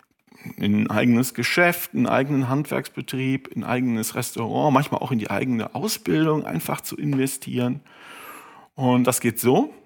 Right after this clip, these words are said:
Man, äh, schaut auf dieser Webseite und da gibt's dann einzelne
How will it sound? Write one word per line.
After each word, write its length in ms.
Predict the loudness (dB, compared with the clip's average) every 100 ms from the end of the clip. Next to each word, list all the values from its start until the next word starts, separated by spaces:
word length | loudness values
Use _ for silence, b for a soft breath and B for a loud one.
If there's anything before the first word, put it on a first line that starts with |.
| _ _ _ _ B B B
Man, 580 | -2 2 4 4 4 2
äh, 420 | 2 0 0 -2 -2
schaut 180 | -4
auf 80 | -4
dieser 280 | -6 -4 -2
Webseite 560 | -4 -2 -2 0 -2 -4 _ _ _ _ -14 -10 2
und 460 | 6 6 6 2
da 180 | 2 2
gibt's 300 | 0 -4 -2
dann 180 | 0 0
einzelne 800 | 0 0 0 0 0 0 -2